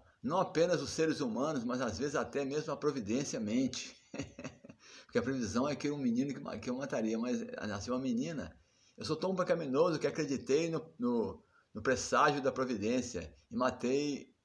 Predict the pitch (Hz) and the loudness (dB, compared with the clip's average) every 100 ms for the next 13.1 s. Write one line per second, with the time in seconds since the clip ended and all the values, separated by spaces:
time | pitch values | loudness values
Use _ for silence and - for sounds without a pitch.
0 | _ _ 101 - 151 156 - - 135 143 | _ _ -8 0 0 0 -4 -2 -2 -2
1 | 117 - - - 101 107 120 104 82 90 | -4 -10 -16 -10 -4 -2 0 -2 -4 -6
2 | 98 80 - _ _ - - - 143 - | -6 -8 -14 _ _ -12 -6 -4 -6 -6
3 | 151 147 101 104 92 92 104 - _ _ | -6 -4 -2 -4 -4 -8 -10 -14 _ _
4 | _ _ _ - 156 151 156 156 113 139 | _ _ _ 2 4 6 4 4 4 6
5 | 127 107 92 123 - - - 151 139 143 | 6 2 0 0 -2 -6 -4 -4 -2 -2
6 | 113 - 127 127 90 - _ - 117 110 | -2 0 2 2 0 -10 _ -14 -8 -4
7 | 139 139 131 135 - 123 - 113 120 107 | 0 0 0 -6 -2 -2 -2 0 0 0
8 | 82 139 - 101 87 131 104 - - 120 | -2 -2 -2 -2 0 2 0 -2 -6 -4
9 | 147 147 143 123 147 156 135 - - - | -2 -2 -2 0 0 -2 -8 -16 -20 -20
10 | _ - - - 113 120 127 120 - - | _ -14 -8 -6 -2 0 0 0 -4 -6
11 | 98 117 117 - 107 113 92 - - 156 | -2 0 -2 0 0 0 -4 -10 -4 -2
12 | 151 139 147 - 117 101 82 143 139 131 | 0 -2 -2 0 0 0 0 0 0 -2